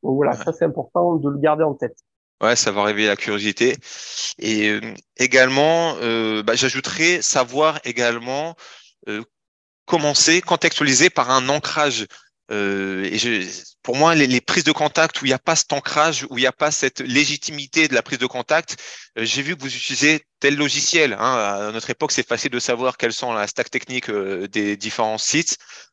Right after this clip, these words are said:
Speaker 2: Euh, j'ai vu que vous connaissiez, lui, euh, le, votre ancien collègue Magic E.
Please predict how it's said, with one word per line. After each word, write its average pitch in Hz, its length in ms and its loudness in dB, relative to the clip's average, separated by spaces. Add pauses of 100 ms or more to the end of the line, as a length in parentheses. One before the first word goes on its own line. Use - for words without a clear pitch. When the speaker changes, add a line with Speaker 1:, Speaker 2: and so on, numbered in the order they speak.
(160)
Speaker 2:
Euh, 104 260 -2
j'ai 113 160 -2
vu 151 160 -2
que - 80 -10
vous 135 80 -6
connaissiez, 135 540 0
lui, 143 340 -4 (300)
euh, 104 280 2
le, 104 440 -6
votre 120 300 0
ancien 147 200 2
collègue 143 320 4
Magic 135 540 0
E. 139 140 0